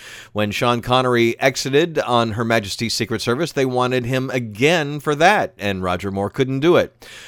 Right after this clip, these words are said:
Finally, in nineteen seventy-three, he starred in Live and Let Die, and he played the role until the mid eighties. One of the more popular Bonds, obviously, and as a kid, and even today,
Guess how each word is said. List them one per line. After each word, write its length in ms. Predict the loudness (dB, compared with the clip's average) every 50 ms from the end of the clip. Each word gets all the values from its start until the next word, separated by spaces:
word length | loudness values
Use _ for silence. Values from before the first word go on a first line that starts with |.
| -8 _
Finally, 360 | 2 4 4 4 4 2 2
in 80 | 2 2
nineteen 320 | 2 0 0 -2 -2 0
seventy-three, 600 | 0 2 2 2 2 2 0 0 0 0 0 0
he 140 | 0 -2 -4
starred 260 | -2 -2 -2 -2 -2
in 100 | -2 -2
Live 140 | -2 -2 0
and 80 | 0
Let 180 | 0 0 0 2
Die, 300 | 4 4 4 6 4 4
and 220 | 2 0 0 -2
he 100 | -2 -2
played 380 | -4 -4 -2 0 0 2 0 0
the 80 | -2 -2
role 320 | 0 0 2 0 0 -4
until 260 | -6 -8 -8 -8 -8
the 80 | -8 -6
mid 320 | -6 -6 -8 -8 -8 -8 -2
eighties. 560 | 0 2 2 2 2 -2 -4 -8 -14 -16 -14
One 160 | -14 -12 -12
of 60 | -12
the 80 | -12 -12
more 160 | -12 -12 -10
popular 440 | -6 -6 -6 -6 -6 -6 -6 -6 -4
Bonds, 420 | -2 -2 0 0 0 -2 -4 -6 -4 0
obviously, 840 | 0 0 2 2 2 2 2 2 0 0 0 0 0 0 -2 -4 -8 -18 -20 -20 -20 -20 -20 -8 -2
and 200 | 0 2 2 2
as 100 | 2 0
a 80 | -2
kid, 460 | -4 0 2 2 2 2 0 -4 -8 _
and 160 | -16 -10 -8
even 160 | -6 -6 -4 -4
today, 440 | 0 4 4 6 6 6 4 2